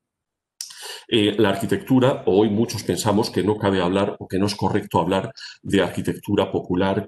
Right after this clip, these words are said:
eh, arquitectura culta, como si fuesen compartimentos estancos. La arquitectura es un único fenómeno, es un único fenómeno cultural, y cuando hablamos de lo popular, referido a lo mejor a determinadas clases rurales o clases bajas,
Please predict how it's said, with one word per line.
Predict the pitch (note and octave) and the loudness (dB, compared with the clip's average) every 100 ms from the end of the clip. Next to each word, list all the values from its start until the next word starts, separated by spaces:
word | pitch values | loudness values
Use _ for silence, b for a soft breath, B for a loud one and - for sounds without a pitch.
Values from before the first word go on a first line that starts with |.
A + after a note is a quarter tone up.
| - | -4
eh, | G#2 F2+ F2+ | 0 2 2
arquitectura | F2 E2+ - - - G#2 F2+ - | 0 -4 -6 -6 -4 -2 -2 -2
culta, | A2+ F#2 G#2 G#2+ B B - | -2 0 -2 -4 B B -2
como | F2+ | -2
si | E2+ G2 | 0 -2
fuesen | G2 G#2 G#2+ G#2+ | 0 0 0 0
compartimentos | F#2+ E2+ F2+ - F#2+ G2+ G#2+ | -2 -2 -4 0 0 0 -2
estancos. | - - G2 D#2+ - - B B - | -6 -4 -4 -4 -8 -8 B B -4
La | F#2+ | -4
arquitectura | E2+ F#2+ F#2+ - B2+ A#2+ C3+ - | -2 -4 -4 0 2 2 0 -2
es | G#2+ A#2 B2+ - - | 0 0 0 -4 -2
un | A2 G#2 | 0 2
único | F#2+ F2 E2 | 2 0 -4
fenómeno, | F2+ F2 A#2 A#2+ E3 - | 0 2 2 0 -2 -6
es | - | -4
un | F2+ | -2
único | F2+ E2+ F2+ | 0 -2 -4
fenómeno | - F2 F2+ E2+ | -2 -2 0 0
cultural, | G2 F2 A#2 A#2 E3+ - B B B _ | -2 0 0 0 -2 -8 B B B _
y | G#2 - | -6 0
cuando | G#2 F#2+ | 2 4
hablamos | G#2 B2+ C3+ C3 - | 4 4 4 0 0
de | G2 | 0
lo | F#2+ F#2 | 0 0
popular, | F#2+ A2+ A#2 B2 D3 - | -2 0 0 0 -4 -10
referido | F#2 F2 F#2 G#2+ | -10 -4 0 2
a | F#2+ | 2
lo | |
mejor | F#2 A2 A2 | 0 0 0
a | |
determinadas | F2 F#2+ F2 F2+ G2 F2 | -2 -4 -2 -2 -2 -4
clases | - F#2+ - F#2 | -4 -4 -2 -4
rurales | F2+ E2 F#2+ A2 G2 - | -4 -2 0 0 -2 -4
o | F2+ | -6
clases | F#2+ F2+ - F#2 F2+ | -4 -4 -4 -4 -2
bajas, | B2+ A2 A2+ A#2 | 0 0 -2 -6